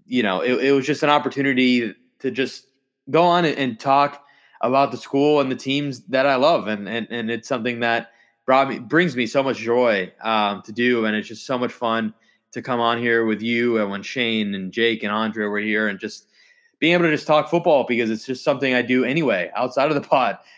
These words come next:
And so being able to record it and share it with other people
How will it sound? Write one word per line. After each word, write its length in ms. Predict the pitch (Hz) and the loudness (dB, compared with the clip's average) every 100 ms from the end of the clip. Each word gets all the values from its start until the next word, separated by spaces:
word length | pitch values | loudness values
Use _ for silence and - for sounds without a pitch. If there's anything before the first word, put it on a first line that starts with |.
| _ - | _ -2
And 220 | 131 117 | -2 0
so 340 | - 123 117 | 0 2 2
being 280 | 113 131 131 | 0 0 2
able 120 | 127 | 2
to 60 | 127 | 0
record 340 | 117 135 131 | 0 0 0
it 80 | 127 | 0
and 120 | 113 | -2
share 260 | - 123 127 | -2 0 2
it 40 | |
with 100 | 120 | 2
other 160 | 113 110 | 0 -2
people 480 | 135 139 135 110 | -2 -2 0 -2